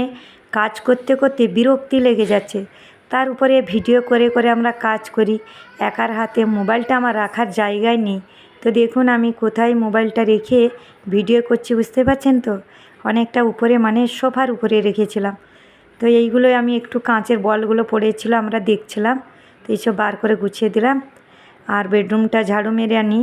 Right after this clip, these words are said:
যেহেতু আমি আগে থেকে না বেডরুমে ঝাড়ু মারি, সেই সময় ছোট্ট একটা খালি জায়গা থাকে খাটের নিচে, তাই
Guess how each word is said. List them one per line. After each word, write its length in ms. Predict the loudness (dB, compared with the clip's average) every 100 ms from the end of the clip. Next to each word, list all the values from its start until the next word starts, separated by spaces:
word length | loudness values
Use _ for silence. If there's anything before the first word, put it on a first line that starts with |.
| -2
যেহেতু 280 | -2 -2 0
আমি 180 | 0 2
আগে 220 | 0 0
থেকে 200 | 0 2
না 100 | 2 2
বেডরুমে 480 | 0 0 0 0 0
ঝাড়ু 260 | 0 0
মারি, 300 | 0 0 0 -2
সেই 160 | -2
সময় 240 | -2 -2 -4 -4
ছোট্ট 260 | -8 -2 0
একটা 260 | 0 -2 -2
খালি 180 | 0 0
জায়গা 300 | 2 0 0
থাকে 260 | -2 -2 -2
খাটের 340 | -6 -4 -2 -2
নিচে, 280 | -4 -4 -6 -6 _ _ _ _ _ _ -4
তাই 140 | 0